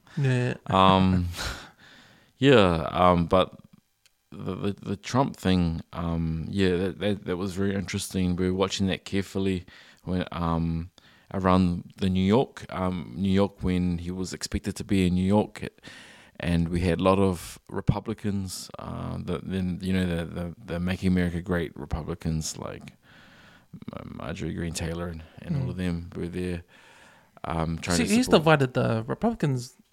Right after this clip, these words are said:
Speaker 1: as, in,
Speaker 2: He
Speaker 1: as well,
Speaker 2: has,
Speaker 1: eh?
Speaker 2: he
Speaker 1: Like,
Speaker 2: has.
Speaker 1: there's half of them don't, don't like him. <laughs>
Speaker 2: Yeah.
Speaker 1: Yeah.
Speaker 2: Yep.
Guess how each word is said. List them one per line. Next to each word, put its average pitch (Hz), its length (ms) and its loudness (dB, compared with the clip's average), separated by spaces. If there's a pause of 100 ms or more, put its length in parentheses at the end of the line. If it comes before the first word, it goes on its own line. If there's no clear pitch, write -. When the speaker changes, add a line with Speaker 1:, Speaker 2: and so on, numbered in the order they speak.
(160)
Speaker 1:
as, 139 140 -8 (360)
in, 202 180 -2 (120)
Speaker 2:
He 90 180 -4
Speaker 1:
as 147 160 4
well, 220 160 4
Speaker 2:
has, 220 180 4
Speaker 1:
eh? 127 40 -2
Speaker 2:
he 90 180 -6
Speaker 1:
Like, 98 80 -4 (100)
Speaker 2:
has. 143 60 -10
Speaker 1:
there's 139 280 -2 (220)
half 175 140 4
of 160 80 2
them 151 120 4
don't, 131 240 2 (960)
don't 135 140 4
like 196 140 4
him. 131 220 0
<laughs> - 60 -20 (1080)
Speaker 2:
Yeah. - 80 -6 (320)
Speaker 1:
Yeah. 139 260 -4
Speaker 2:
Yep. - 240 -6